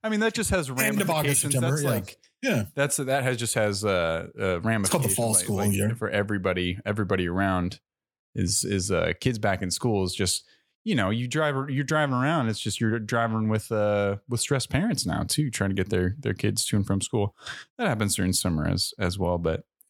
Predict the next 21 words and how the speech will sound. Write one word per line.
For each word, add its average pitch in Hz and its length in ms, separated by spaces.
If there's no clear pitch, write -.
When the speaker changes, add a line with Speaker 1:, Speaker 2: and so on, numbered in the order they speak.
Speaker 1:
just 170 200
thinking 180 240
of 92 120
all 90 120
these, 85 300
all 107 180
these 101 200
different 104 420
fall 113 340
things 120 380
that 95 120
are 90 80
happening. 110 380
You're 98 120
getting 110 180
into 95 180
spooky 110 400
season. 113 340
It's 98 120
getting 101 220
colder. 107 680